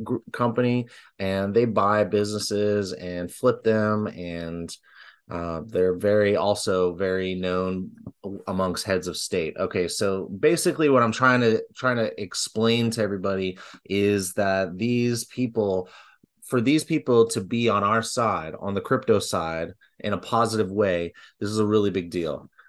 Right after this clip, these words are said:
And it's bigger than anything you've ever seen in all of crypto history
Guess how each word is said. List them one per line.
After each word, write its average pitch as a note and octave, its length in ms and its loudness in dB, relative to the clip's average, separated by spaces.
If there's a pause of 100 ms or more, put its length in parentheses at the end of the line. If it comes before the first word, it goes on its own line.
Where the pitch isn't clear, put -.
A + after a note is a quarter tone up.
(440)
And F#2 420 -2
it's G2+ 280 -2
bigger C3+ 280 4
than A2 360 2 (200)
anything B2 880 0
you've G#2+ 180 0
ever F#2+ 380 -4
seen D#2 500 -6 (160)
in F#2+ 260 -2 (120)
all G#2+ 380 4
of G2+ 160 2
crypto F2+ 420 0
history E2 680 -4